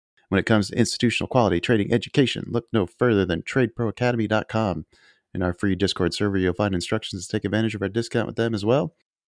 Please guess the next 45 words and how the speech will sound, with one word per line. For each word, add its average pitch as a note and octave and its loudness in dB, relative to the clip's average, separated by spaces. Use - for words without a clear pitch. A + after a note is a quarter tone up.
For C3 0
all B2 8
you B2 4
degenerates A#2 2
who A2 -4
enjoy G#2+ -2
trading G2+ -2
futures, B2+ -8
you'll F#2 -8
definitely A2 0
want G#2+ 0
to G2+ 2
look G#2 -2
into G2+ -2
the - -6
custom G#2 -4
tools A2 -4
and - -10
studies A2+ 0
over F#2+ -2
at C#2+ -2
orderflow G2+ 2
labs F#2 6
dot - -2
com. E2 -4
Of D#3+ -2
course, F3+ 4
if - -4
you're C3 4
not C3+ 4
following B2 8
Eric A#2+ 8
at F#2+ 4
E A2 0
S G2 0
Invests F#2+ 0
on F2 -2
Twitter A2 2
or G#2+ 4
checking G#2 -4
out G2+ 0
his F2+ -4
YouTube A2+ 0
or F#2 0
OnlyFans, A2 0